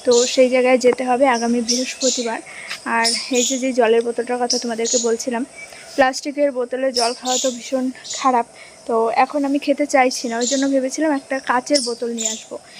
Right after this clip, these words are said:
এবার তোমার দাদাভাইয়ের ইচ্ছে কপারের বোতল, কিন্তু কপারের বোতলগুলির অনেক দাম, আর সামনে একটু খরচ রয়েছে আমাদের। তো সব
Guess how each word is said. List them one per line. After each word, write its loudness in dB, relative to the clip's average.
এবার -4
তোমার 0
দাদাভাইয়ের 0
ইচ্ছে -8
কপারের 2
বোতল, -6
কিন্তু -4
কপারের 4
বোতলগুলির -2
অনেক -4
দাম, -2
আর -4
সামনে -8
একটু -10
খরচ -4
রয়েছে -4
আমাদের। -4
তো -2
সব -2